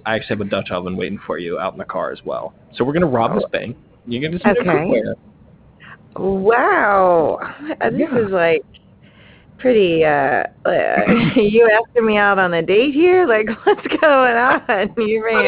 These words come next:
Speaker 1: I
Speaker 2: everyone
Speaker 1: know.
Speaker 2: like
Speaker 1: No, God, no. God, no,
Speaker 2: Wow,
Speaker 1: no,
Speaker 2: there's that
Speaker 1: no.
Speaker 2: inflection again. <laughs>
Speaker 1: Do you want me to ask you out on a date, Jerry? Is that,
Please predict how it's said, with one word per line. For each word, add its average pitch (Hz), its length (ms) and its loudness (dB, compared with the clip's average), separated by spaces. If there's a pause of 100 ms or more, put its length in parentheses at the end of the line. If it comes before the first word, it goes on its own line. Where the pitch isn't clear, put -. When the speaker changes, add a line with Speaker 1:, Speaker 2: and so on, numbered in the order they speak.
(120)
Speaker 1:
I 208 280 2
Speaker 2:
everyone - 80 2
Speaker 1:
know. - 300 4
Speaker 2:
like 101 200 0 (800)
Speaker 1:
No, 208 680 0
God, 202 240 -4
no. 123 500 -8
God, 156 480 -8
no, 131 80 -4
Speaker 2:
Wow, 226 540 2
Speaker 1:
no, - 40 4
Speaker 2:
there's 294 240 -2
that 220 220 0
Speaker 1:
no. 185 280 0
Speaker 2:
inflection 220 480 -8
again. 170 680 -6
<laughs> - 40 -12
Speaker 1:
Do - 340 -4
you 262 160 2
want 196 520 0
me 185 140 0
to 208 80 -4
ask 202 320 -4
you 226 120 -4
out 226 100 -4
on 226 120 -4
a 226 60 -8
date, 247 400 -6 (220)
Jerry? 240 480 -4
Is 233 100 -4
that, 196 260 -4